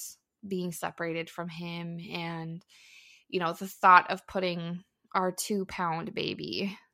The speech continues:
on a plane was just excruciating, but we did know that we wanted to be home, and, and they said that, like, the care he would receive there would be wonderful, so we trusted that.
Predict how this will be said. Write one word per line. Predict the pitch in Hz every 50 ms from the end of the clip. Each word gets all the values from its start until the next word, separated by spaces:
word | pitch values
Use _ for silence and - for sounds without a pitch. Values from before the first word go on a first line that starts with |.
| _ -
on | 185 190 175
a | 170
plane | 175 - 190 180 160 147 143 151 165
was | 175 175 180 -
just | 185 160 170 - - - - -
excruciating, | 185 - - - - - 196 165 151 185 - - - - 143 160 160 170 185 190
but | 190 196 156 165
we | 185 185
did | 180 185 175 165 -
know | 180 170 160 160 160 165 180
that | 185 170 165 160 - - _ _
we | - 196 196
wanted | 190 180 180 180 175 180
to | - 185
be | 196 190 190
home, | 175 180 170 156 160 165 196 226 240 233
and, | 202 180 170 170 165 - - - _ _ _ -
and | 185 185 180 175
they | 185 185 175 185
said | 185 - - 170 175 175 175
that, | - 180 170
like, | 180 175 165 -
the | - 190
care | 190 - - 170 170 175
he | 170 202
would | 196 190 190 175
receive | 180 175 - 175 160 160 175 175
there | 165 151 151 160 185 202
would | 196 175
be | - 160 156
wonderful, | 156 - 156 151 - 151 202 - - 214 226 240
so | 226 - 202 185
we | - 175
trusted | - - - 226 - - - - 202 202 -
that. | 214 220 220 - -